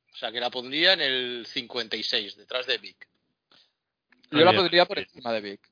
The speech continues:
Speaker 3: A mí, mira,
Speaker 1: Cincu-
Speaker 3: don-, donde vosotros pongáis de acuerdo en ese sitio, a mí.
Speaker 2: Yo, yo por encima de Big. Porque me, me interesa más el rollo trans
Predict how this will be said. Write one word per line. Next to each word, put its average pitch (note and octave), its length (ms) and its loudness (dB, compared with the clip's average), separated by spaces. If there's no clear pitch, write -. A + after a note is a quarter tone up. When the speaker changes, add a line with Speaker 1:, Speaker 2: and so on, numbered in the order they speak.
Speaker 3:
A F#2+ 140 -10
mí, G#2 420 -4
mira, G#2+ 280 4
Speaker 1:
Cincu- - 380 -2
Speaker 3:
don-, C3+ 320 4
donde B2+ 320 6
vosotros A#2+ 340 0
pongáis A2 280 2
de G2 60 0
acuerdo F2 460 -6
en E2+ 160 -6
ese E2 240 -10
sitio, D#2+ 500 -14
a - 60 -16
mí. F#2+ 180 -10
Speaker 2:
Yo, C#3+ 260 2
yo D#3 320 4
por G3+ 180 -2
encima C3 360 -4
de G2+ 100 -4
Big. F#2+ 180 -10
Porque E3 300 6
me, E3+ 180 8
me F3 140 4
interesa E3+ 360 4
más G#3+ 200 4
el E3+ 120 6
rollo D3 360 4
trans C3+ 560 0